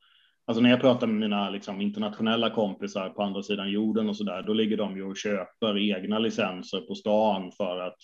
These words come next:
för att få, för att deras I T-avdelning har totalhavererat. Så att, så att, eh, där ska ni den ska ni ha med er, liksom, att jävlar vad ni har jobbat för att, alltså, stabiliteten i systemen och sånt där har funkat.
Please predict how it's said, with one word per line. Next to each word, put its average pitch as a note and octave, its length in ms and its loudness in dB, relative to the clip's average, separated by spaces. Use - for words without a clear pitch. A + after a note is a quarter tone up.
för F#2+ 140 -4
att - 120 -10
få, F#2 240 -4
för G2+ 160 -4
att F2+ 240 -6
deras G2+ 380 -4
I G2+ 80 0
T-avdelning G2 380 -4
har F2 80 -6
totalhavererat. F#2 1040 -4
Så G2 80 -6
att, - 100 -10
så - 140 -14
att, - 260 -12
eh, E2+ 260 -8
där G#2 180 0
ska G2+ 200 -4
ni F#2 340 -6
den G#2 300 -2
ska G#2 120 -6
ni G2 100 -2
ha F#2 100 -6
med G2 320 -4
er, E2+ 80 -8
liksom, E2 320 -12
att - 220 -14
jävlar F#2+ 340 -2
vad F#2 100 -6
ni G#2 160 2
har G2+ 60 4
jobbat F#2+ 400 -2
för G2 100 -6
att, - 160 -12
alltså, F#2+ 260 -8
stabiliteten F#2 840 -8
i F2 100 -12
systemen F#2 680 -10
och E2 180 -16
sånt - 160 -18
där G2 60 -10
har F2+ 140 -8
funkat. - 360 -18